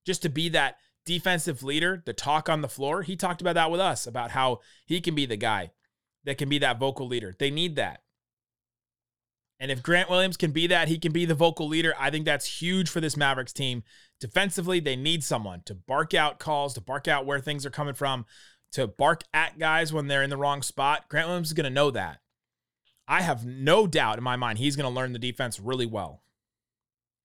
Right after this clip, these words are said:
And he's gonna do, he's gonna be able to defend in ways the Mavericks haven't had in the past years. He's gonna be able to defend bigs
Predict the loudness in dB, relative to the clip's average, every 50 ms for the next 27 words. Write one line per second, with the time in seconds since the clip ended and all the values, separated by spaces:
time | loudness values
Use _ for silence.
0 | _ _ -6 -4 -2 0 2 2 2 2 -2 -4 -6 -6 -6 -4 -4 -2 -2 2
1 | 2 2 2 2 0 -4 -4 -2 2 2 2 4 2 0 -4 0 0 2 2 2
2 | 0 -2 0 2 2 2 2 -2 0 0 0 0 0 0 0 2 2 2 0 -2
3 | -4 -2 -2 -2 -2 -6 -10 -10 -10 -10 -10 -14 -16 -18 _ _ _ _ _ _
4 | _ _ _ _ _ _ _ _ -4 -2 0 2 2 2 2 2 2 2 2 0
5 | -4 -6 -4 -2 -2 -2 -2 0 0 2 2 2 0 0 -4 -8